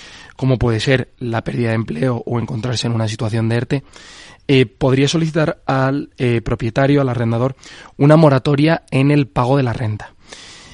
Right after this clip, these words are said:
¿Qué significa esta palabreja que hablamos antes de, de términos que, que, que se van acuñando y algunos de ellos están,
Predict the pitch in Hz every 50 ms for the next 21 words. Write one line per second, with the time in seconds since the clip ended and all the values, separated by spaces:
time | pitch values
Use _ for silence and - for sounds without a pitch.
0 | - - - - - 160 147 147 170 175 170 202 196 196 185 170 165 - 170 170
1 | - 170 156 151 151 156 160 143 - 147 131 123 120 123 120 123 123 131 139 -
2 | 143 135 135 131 131 127 131 131 131 135 131 - - 135 135 127 139 143 139 139
3 | 139 135 131 123 120 - 127 123 110 - - - - - - - - - 131 127
4 | 131 - - 127 110 120 123 131 147 147 131 131 135 151 160 156 143 131 123 117
5 | 120 127 131 127 127 123 120 - 135 127 127 123 123